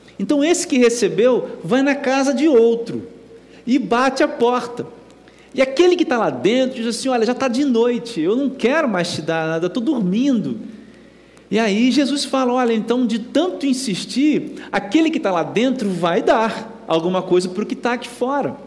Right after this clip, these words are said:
E aí Jesus fala assim: "Olha, se vocês então que são maus dão coisas boas, imagina o seu pai, o pai de vocês,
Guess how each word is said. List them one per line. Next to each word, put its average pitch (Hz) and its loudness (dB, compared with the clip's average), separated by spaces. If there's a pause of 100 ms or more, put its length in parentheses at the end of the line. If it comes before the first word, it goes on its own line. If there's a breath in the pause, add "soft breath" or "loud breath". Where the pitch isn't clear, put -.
(500 loud breath)
E 214 0
aí 240 4
Jesus 254 0
fala 277 0
assim: 269 -2
"Olha, 175 0 (320 loud breath)
se - -2
vocês 330 2
então 202 -2
que - -8
são 214 -2
maus 185 -2 (240 loud breath)
dão 214 2
coisas 202 2
boas, 202 0
imagina 302 0
o 339 -2
seu 302 -2
pai, 220 0
o 160 -2
pai 226 0
de 208 -4
vocês, 208 0